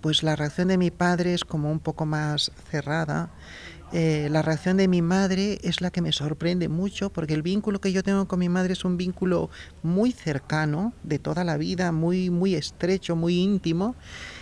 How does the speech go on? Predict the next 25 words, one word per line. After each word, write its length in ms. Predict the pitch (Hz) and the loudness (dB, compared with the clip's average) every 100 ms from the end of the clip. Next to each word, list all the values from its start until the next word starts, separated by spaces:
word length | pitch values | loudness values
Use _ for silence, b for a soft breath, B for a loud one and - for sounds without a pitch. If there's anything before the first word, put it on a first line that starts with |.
| B B - | B B -2
Y 120 | 190 | 0
cuando 300 | 180 165 175 | 2 4 4
ella 220 | 208 233 | 4 4
sabe 380 | 226 214 214 185 | 4 2 2 4
la, 720 | 165 160 156 151 151 151 156 - | 4 2 2 0 -2 -2 -6 -2
todo 200 | 170 170 | 0 0
este 200 | 175 175 | 0 -2
proceso 400 | 165 160 180 175 | -2 -2 -4 -4
que 140 | 175 | -2
yo 280 | 165 165 165 | 0 2 2
vivo, 440 | 156 190 175 202 233 B B B B | 0 0 0 -2 -4 B B B B
su 360 | - - 170 165 | -8 -4 0 0
respuesta 680 | 165 160 - - 196 - 190 | 2 0 -2 -4 -4 -2 -6
fue 240 | - 185 | -2 0
muy 180 | 190 180 | 2 2
lógica, 560 | 160 208 - 156 - | 2 0 -2 -4 -2
muy, 480 | 143 170 190 180 170 | -2 0 0 0 -2
muy 360 | 165 104 165 190 | -4 -2 2 2
lógica, 520 | 190 196 202 - 180 | 2 2 -2 -2 0
muy 220 | 180 190 | 2 2
bien 180 | 190 190 | 2 2
argumentada, 680 | 175 156 147 151 151 165 175 | 0 0 -2 -2 -2 -2 2
muy 180 | 175 190 | 2 2
bien 220 | 190 196 | 2 2
hilada 400 | 165 180 185 | 2 2 0